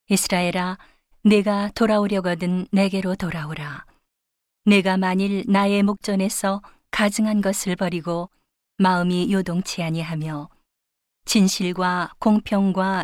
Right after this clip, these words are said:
정의로 여호와의 삶을 가리켜 맹세하면 열방이 나로 인하여 스스로 복을 빌며 나로 인하여 자랑하리라.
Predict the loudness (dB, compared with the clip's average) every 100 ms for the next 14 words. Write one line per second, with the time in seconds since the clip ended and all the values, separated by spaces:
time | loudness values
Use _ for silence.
0 | -2 0 2 2 2 0 -2 -12 -8 2
1 | 4 4 2 0 -2 -2 -2 -2 -2 -4
2 | -6 -6 -4 -2 -2 -4 -6 -6 -4 -4
3 | -6 -10 _ _ _ _ _ _ _ 0
4 | 2 2 0 0 2 2 2 0 0 0
5 | -2 -4 -6 -10 -14 -4 -2 -2 -2 -2
6 | 0 0 2 0 0 -2 -2 -4 -6 -10
7 | _ _ _ _ _ 2 4 4 0 -2
8 | -4 -4 -6 -6 -6 -6 -6 -6 -8 -10
9 | -10 -12